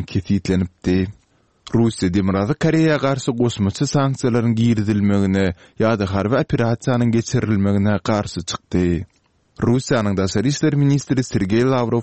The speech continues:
Amerikanyň döwlet sekretary Rex Tillerson bilen geçiren telefon gepleşiginde Pxenýanyň şu hepdedäki ballistik raketa synagynyň fonunda oňa garşy goşmaça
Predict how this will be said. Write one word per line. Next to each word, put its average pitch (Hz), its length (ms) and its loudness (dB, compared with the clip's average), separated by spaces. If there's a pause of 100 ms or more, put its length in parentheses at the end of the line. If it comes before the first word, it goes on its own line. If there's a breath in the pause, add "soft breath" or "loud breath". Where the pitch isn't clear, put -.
(120)
Amerikanyň 107 720 0
döwlet 104 300 2
sekretary 120 640 0
Rex 120 200 0 (160)
Tillerson 120 640 0
bilen 110 220 2
geçiren 104 400 0
telefon 110 480 0
gepleşiginde 110 920 0 (200)
Pxenýanyň 107 760 2
şu 156 160 0
hepdedäki 127 680 -2
ballistik 110 500 0
raketa 139 420 0
synagynyň 117 680 2
fonunda 110 640 2 (260 soft breath)
oňa 131 340 2
garşy 110 240 -2
goşmaça 107 520 0